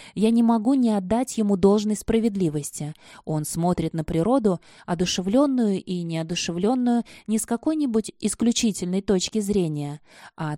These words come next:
так, как на неё смотреть должно. Ясно, просто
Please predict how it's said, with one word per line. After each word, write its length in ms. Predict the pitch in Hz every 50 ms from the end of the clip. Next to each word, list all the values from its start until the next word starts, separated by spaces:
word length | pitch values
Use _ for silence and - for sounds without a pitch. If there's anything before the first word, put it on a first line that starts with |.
| - _
так, 380 | - 185 220 247 - - -
как 180 | - 165 160 -
на 120 | 170 165
неё 280 | 165 165 160 165 196 214
смотреть 640 | 226 - 214 190 185 185 - 202 226 233 214 190
должно. 480 | 175 190 180 165 156 - 165 156 151 156 - _ _ _ _ _ _ _
Ясно, 520 | - 147 175 180 196 214 - - - 156 151
просто 580 | - - 165 175 226 240 - - - 170 160